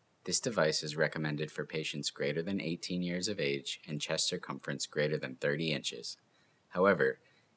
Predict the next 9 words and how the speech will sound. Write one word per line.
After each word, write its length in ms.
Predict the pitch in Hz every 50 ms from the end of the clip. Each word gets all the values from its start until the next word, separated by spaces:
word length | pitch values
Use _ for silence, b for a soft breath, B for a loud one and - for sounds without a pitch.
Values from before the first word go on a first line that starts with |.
| b
use 260 | - 104 101 - -
in 100 | 80 76 - 76
average 400 | 80 87 87 92 110 104 - -
size 340 | - 82 80 80 78 -
twelve 320 | - - - 73 71 73 -
to 80 | - -
fourteen-year-olds 960 | - - 80 76 - - - 82 78 78 73 73 69 67 71 71 - - - -
is 260 | - 98 104 95 -
reported. 500 | - 78 73 - - 80 73 65 58 53